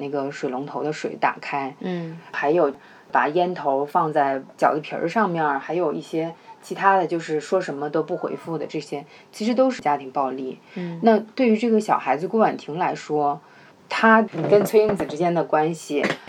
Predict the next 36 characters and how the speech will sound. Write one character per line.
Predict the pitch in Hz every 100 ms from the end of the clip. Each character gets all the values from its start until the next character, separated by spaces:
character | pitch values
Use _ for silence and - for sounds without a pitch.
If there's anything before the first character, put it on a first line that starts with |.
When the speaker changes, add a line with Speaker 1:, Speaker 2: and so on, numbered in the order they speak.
| -
Speaker 1:
呃， | 151 143
包 | 180 180
括 | 196
她 | 180 175
那 | 175
么 | 180
羡 | 165 214 190
慕 | 170 147
的 | 123
去 | -
看 | 156 - 185 156
崔 | - 170
英 | 170
子 | 165
跟 | - 156
她 | 156 160
的 | 151 147 131 - - -
父 | 196
母 | 170 156
之 | 156
间 | 160 165
的 | 151
互 | - 185
动， | 156 180 135 - - -
我 | 170
觉 | 165 170
得 | 202 240 233 - - - -
也 | - 165 -
是 | - - 214 170 - - -
季 | 247
明 | 180 185
兰 | 147 151
和 | 160
郭 | 170 175
建 | 170 160
波 | 170